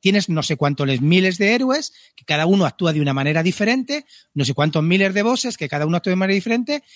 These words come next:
y cada uno va con su banda. Entonces tú los puedes mezclar en situaciones diferentes y siempre es lo mismo, es ir a pegarle de hostias al jefe final.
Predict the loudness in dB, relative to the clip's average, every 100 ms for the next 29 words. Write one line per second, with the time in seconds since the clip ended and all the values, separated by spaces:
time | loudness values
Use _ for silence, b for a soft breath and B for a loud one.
0 | B -6 -2 0 2 4 2 2 -2 -2
1 | -2 -2 -2 -6 -6 -10 -8 -6 -8 -4
2 | 0 0 0 0 0 0 0 0 -2 b
3 | b -2 0 0 -2 0 2 2 2 0
4 | 0 0 -2 -4 b 0 4 4 4 2
5 | 2 2 0 -2 -4 -2 -2 -4 _ _
6 | 2 2 2 -6 -4 -2 -2 0 0 0
7 | -2 -6 -6 -6 -6 -6 -8 -10 -6 -6